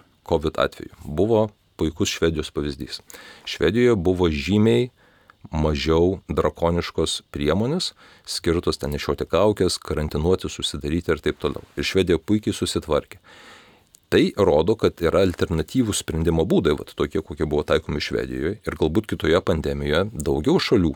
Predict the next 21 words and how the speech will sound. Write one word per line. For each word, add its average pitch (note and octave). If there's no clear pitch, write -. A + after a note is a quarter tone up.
norėtų D#2+
pasekti -
Švedijos F2+
pavyzdžiu, E2
o F#2+
ne, A2+
sakykime, D#2+
daugiau D#2
uždarų D2
ir C#2+
griežtų D2
šalių D2+
pavyzdžiu. C2
Jeigu A#2
ats-, -
atsakas E2
bus C#2
koordinuojamas D#2
iš -
centro, -
iš -